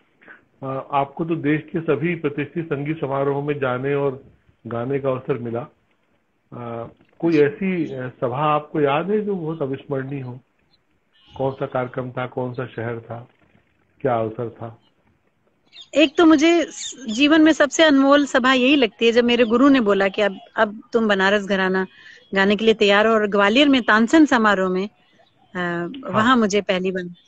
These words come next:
Speaker 2: जो, तो वो, अ, मेरे लिए बहुत बड़ा एक, अ, ईश्वर की तरफ से एक, अ, बस क्या बोलें, एक आशीर्वाद कह लें, या मेरे मन को एक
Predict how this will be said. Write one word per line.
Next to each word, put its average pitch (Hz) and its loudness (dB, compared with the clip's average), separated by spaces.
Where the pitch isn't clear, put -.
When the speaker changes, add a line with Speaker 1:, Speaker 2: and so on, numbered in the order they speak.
Speaker 2:
जो, 202 -4
तो 247 0
वो, 285 4
अ, 226 -4
मेरे 233 0
लिए 233 2
बहुत 226 2
बड़ा 226 2
एक, 220 -2
अ, 208 0
ईश्वर 247 2
की 269 -2
तरफ 254 0
से 208 0
एक, 202 -4
अ, 185 0
बस 190 -12
क्या 214 2
बोलें, 185 -2
एक 185 -8
आशीर्वाद 262 2
कह 233 0
लें, 208 -2
या 226 2
मेरे 247 6
मन 302 8
को 285 4
एक 226 6